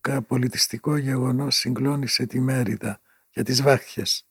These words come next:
Και ανοίγουν φεστιβ-, ξαφνικά όλα τα θερινά φεστιβάλ.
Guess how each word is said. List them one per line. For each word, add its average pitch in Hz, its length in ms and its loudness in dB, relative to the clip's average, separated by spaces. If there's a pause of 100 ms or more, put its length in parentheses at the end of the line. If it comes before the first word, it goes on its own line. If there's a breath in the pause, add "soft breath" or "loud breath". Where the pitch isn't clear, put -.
(1800 loud breath)
Και 147 80 6
ανοίγουν 175 360 12
φεστιβ-, - 840 2
ξαφνικά 151 720 2
όλα 180 360 12
τα 151 140 0
θερινά 147 440 4
φεστιβάλ. 135 680 0